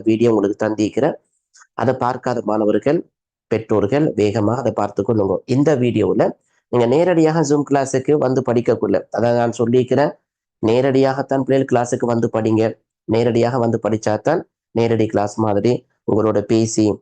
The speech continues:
அழகா கொப்பி பார்த்து, உங்களை வாசிக்க சொல்லி, ஆ, நீங்க கேள்வி கேட்டு, உங்களுக்கு டவுட் எல்லாம் வந்தா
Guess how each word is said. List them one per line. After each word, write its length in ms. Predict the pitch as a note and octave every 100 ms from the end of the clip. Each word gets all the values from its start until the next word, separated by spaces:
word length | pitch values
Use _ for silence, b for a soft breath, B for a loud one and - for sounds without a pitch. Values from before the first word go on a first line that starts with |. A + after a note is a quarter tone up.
| _ -
அழகா 240 | G2+ G#2+ -
கொப்பி 220 | A2+ B2 A2
பார்த்து, 300 | G2+ F#2+ G#2 G2+ - _ _
உங்களை 200 | - G#2
வாசிக்க 420 | G#2 A2+ - -
சொல்லி, 400 | G#2 G#2 G2 G2 G2 - _ _
ஆ, 60 | A#2 B2
நீங்க 180 | A#2 A#2 A2+
கேள்வி 260 | A#2+ B2 A2
கேட்டு, 360 | G#2 G2 - G2 F#2
உங்களுக்கு 280 | G2 G#2+ G#2+
டவுட் 240 | A2 A#2+ A#2
எல்லாம் 220 | A#2 G#2
வந்தா 160 | G2+